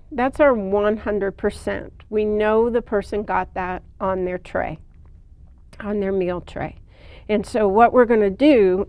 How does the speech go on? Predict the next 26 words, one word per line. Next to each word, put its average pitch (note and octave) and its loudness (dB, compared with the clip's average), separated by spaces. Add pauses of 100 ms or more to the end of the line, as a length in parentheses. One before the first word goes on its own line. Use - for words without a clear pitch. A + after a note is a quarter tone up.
is G#3 2
compare G3+ -2 (100)
everything G#3+ 0 (960)
to A3 6 (400)
what G#3 2
they F#3 4
got F3+ 0
served. - -4 (920)
Now, F#3+ -2 (100)
the A3 2
only E4 6
way G3+ 4
that F#3+ 2
we G#3+ 0
can G3+ -2
tell G#3 2
what G3 0
they F#3+ -2
got F#3+ 4
inside F#3+ 0
them, F4 2 (880)
what G#3 0
they A#3 2
drank, G3+ 0 (240)
what G#3+ -2
their A#3 4